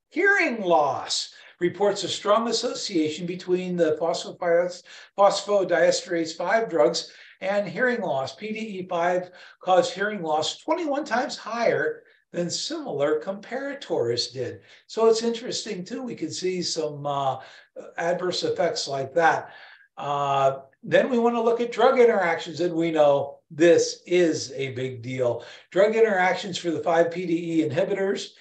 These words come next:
contraindicated with nitrate use. We know that. Our computer screens light up like a Christmas tree. They're also contraindicated with alpha blockers due to increase in hypotension. A lot of your urologists don't get terribly worried about it,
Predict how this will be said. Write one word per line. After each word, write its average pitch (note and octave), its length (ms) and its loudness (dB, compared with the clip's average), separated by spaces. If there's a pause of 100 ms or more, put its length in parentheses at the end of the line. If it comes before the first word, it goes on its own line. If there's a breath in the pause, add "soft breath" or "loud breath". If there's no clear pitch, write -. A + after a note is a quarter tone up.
(300 soft breath)
contraindicated G#3+ 1200 2
with F#3+ 120 -6
nitrate F3 520 0
use. C#3+ 260 -6
We E3 300 4
know D#3+ 240 6
that. C3 240 2
Our B2+ 100 -4
computer E3+ 440 -2
screens E3+ 420 -6
light D#3 200 0
up E3 160 -4
like D3 200 -6
a E3 40 -6
Christmas C#3+ 540 -8
tree. A#2+ 380 -10 (320 loud breath)
They're E3 120 2
also B3+ 360 4
contraindicated A#3+ 840 -2
with E3+ 200 -2
alpha G3+ 240 0
blockers E3+ 580 0
due E3+ 160 -2
to D#3 140 2
increase E3+ 500 -8
in D3 80 -10
hypotension. B2 960 -6 (580 soft breath)
A C#3+ 60 -4
lot F3 240 6
of A#3 240 6
your A#3 160 -2
urologists G#3+ 640 2
don't G3 160 -4
get F#3+ 220 -6
terribly F3+ 440 0
worried F#3 360 0
about F#3 380 0
it, F#3+ 180 -6